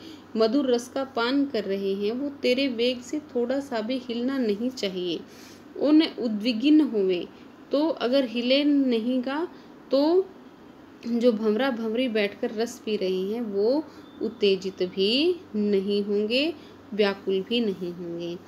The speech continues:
"क्रीड़ा होवे नहीं कलुषिता, केली में न बाधा हो।" और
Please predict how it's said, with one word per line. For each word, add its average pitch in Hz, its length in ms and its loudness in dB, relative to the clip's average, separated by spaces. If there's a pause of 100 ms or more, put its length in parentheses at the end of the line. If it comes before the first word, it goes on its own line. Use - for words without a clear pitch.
(340)
"क्रीड़ा 277 300 4
होवे 277 360 2
नहीं 254 360 2
कलुषिता, 226 720 -2 (180)
केली 226 340 0
में 190 400 0
न 220 80 -6
बाधा 175 480 -8
हो।" 170 140 -6 (580)
और 294 400 4